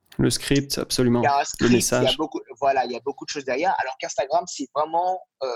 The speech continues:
Speaker 2: instantané et, euh, et sans filtre. Donc, je parle principalement des stories, donc je parle pas du, euh, du feed Instagram où on poste des photos, où là, on peut mettre des filtres, et cetera.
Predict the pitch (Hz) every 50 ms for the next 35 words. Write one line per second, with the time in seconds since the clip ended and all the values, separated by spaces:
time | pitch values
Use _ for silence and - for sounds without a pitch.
0 | 117 - _ - 190 190 - - 180 - - 147 143 143 143 151 160 170 - _
1 | _ _ _ _ _ _ _ _ _ _ - 135 131 123 117 117 113 110 110 107
2 | 147 - - 180 160 - - 143 120 - - - - 120 127 123 151 147 156 156
3 | 151 - - 160 - - - 147 151 156 160 135 143 131 - - 156 147 131 127
4 | 113 120 117 - - 123 - 131 117 - - 151 151 143 135 135 127 123 120 120
5 | 120 117 110 104 101 101 107 117 113 113 120 - - - - 170 139 139 - 135
6 | - - 131 113 113 127 131 131 127 117 - - 139 131 120 127 123 - 123 120
7 | - 147 135 123 120 123 123 120 107 - 123 123 127 127 120 - 120 - - 127
8 | - - 113 - - - 120 120 120 143 180 175